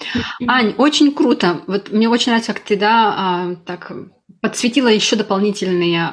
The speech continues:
Speaker 2: а, формы, что, которые переплетаются с тренировками, и, м, тренировка не только тела, но вообще своей жизни, своей личности.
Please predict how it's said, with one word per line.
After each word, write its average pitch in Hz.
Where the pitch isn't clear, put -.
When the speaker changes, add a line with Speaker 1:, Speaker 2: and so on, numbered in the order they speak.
Speaker 2:
а, 175
формы, 233
что, 170
которые 185
переплетаются 185
с 170
тренировками, 185
и, 170
м, 165
тренировка 196
не 180
только 202
тела, 190
но 175
вообще 170
своей 175
жизни, 208
своей 175
личности. 208